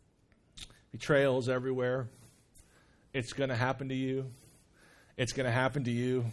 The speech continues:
when your enemies conspire against you. It's gonna happen when your friends neglect you. It's everywhere, and it's gonna hurt. Now, let me hit a little close to home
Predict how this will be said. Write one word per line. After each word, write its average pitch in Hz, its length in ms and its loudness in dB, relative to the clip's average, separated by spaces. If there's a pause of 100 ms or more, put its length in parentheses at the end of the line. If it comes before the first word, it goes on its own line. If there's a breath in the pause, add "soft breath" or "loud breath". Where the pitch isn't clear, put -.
(100)
when 113 240 2
your 113 160 2
enemies 131 400 0
conspire 123 500 2
against 120 320 -2
you. 123 80 2
It's 113 100 -4
gonna 120 160 -2
happen 117 380 -2
when 107 140 -2
your 104 100 -4
friends 104 600 -6 (760 soft breath)
neglect 101 440 -4
you. 87 200 -8 (2000 soft breath)
It's 113 180 -2
everywhere, 117 600 4
and 104 100 0
it's 104 140 -6
gonna 104 200 -4
hurt. 92 300 -10 (1700 soft breath)
Now, 110 220 -2 (200)
let 143 160 -4
me 160 300 0 (160)
hit 123 240 0
a - 20 -4
little 123 220 0
close 113 300 0
to 107 80 -4
home 101 340 -2